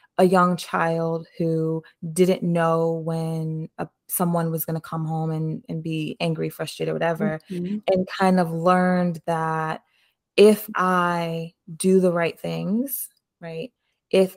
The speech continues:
Speaker 1: I make sure they have their slippers ready or, uh,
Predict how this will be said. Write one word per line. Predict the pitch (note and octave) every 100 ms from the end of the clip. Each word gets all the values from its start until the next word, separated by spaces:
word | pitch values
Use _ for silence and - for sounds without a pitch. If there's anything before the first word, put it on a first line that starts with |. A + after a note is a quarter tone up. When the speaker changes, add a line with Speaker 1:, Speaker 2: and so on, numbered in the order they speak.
| F#3
Speaker 1:
I | F#3 F3+ F3+ F3+ F3 F3 F3 - _ _ _ _ -
make | G3 F#3+ F#3
sure | - F#3
they | F3+ F3+
have | F#3 F3+
their | G#3+
slippers | G#3 C#4+ C#4+ B3 G#3
ready | F#3+ F#3 F3 E3 E3 -
or, | F3 F3 E3+ E3 E3 D#3+ _ _ _ _
uh, | E3 E3 D#3+ D#3+ D#3+ E3+